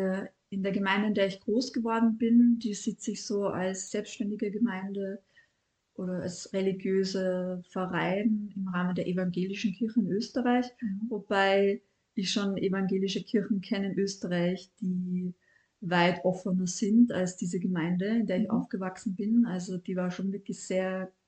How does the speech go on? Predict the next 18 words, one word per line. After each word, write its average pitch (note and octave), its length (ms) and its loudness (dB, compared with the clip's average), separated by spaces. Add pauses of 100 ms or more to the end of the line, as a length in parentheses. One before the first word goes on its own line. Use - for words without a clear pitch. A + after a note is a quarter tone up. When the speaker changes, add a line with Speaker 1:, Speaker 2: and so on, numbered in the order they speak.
(140)
Speaker 1:
konservativ. G3 640 0 (1300)
Und G3 200 -2
dann G3 100 2
als F#3+ 240 0
Jugendliche A#3+ 720 12
habe G3 160 0
ich G3 100 -6
die - 80 -8
Baptisten A3+ 520 0
recht A3 340 0
gut A3+ 160 -2
kennengelernt. G#3+ 760 0 (120)
Die F#3+ 60 -8
fallen F#3+ 280 -6
auch F#3+ 200 -6
unter G#3 220 -6
die G3 120 -6
Freikirchen. G#3 720 -4